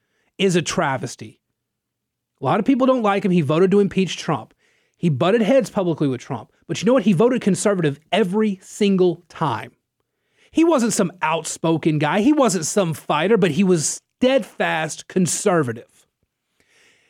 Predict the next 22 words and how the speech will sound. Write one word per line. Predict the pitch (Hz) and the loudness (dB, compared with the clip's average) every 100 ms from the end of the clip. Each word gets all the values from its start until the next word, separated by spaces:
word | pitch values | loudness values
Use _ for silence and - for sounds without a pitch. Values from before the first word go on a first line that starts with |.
| _ | _
And | 196 208 | -2 0
it's | 196 | 2
a | 196 | 0
shame | - 277 277 226 | 2 2 2 2
he's | 180 180 | 2 2
no | 180 175 | 2 2
longer | 160 151 147 139 | 2 0 0 0
in | 127 | -2
the | 131 | -4
Senate. | - 262 214 - - _ _ _ _ _ _ _ _ 160 | -2 0 0 -4 -16 _ _ _ _ _ _ _ _ -2
But | 196 | 0
now | 202 170 | 2 4
he's | 240 208 | 2 2
gone | 160 170 175 | 0 0 0
to | 175 | -2
Cali-, | 151 139 151 165 | -4 -4 -4 -4
I'm | 180 | -6
not, | 160 151 | -6 -6
not | 127 | -8
California, | - 127 143 - | -8 -10 -12 -4
to | 190 | -4
Florida. | - 320 233 123 117 | 0 2 2 0 -8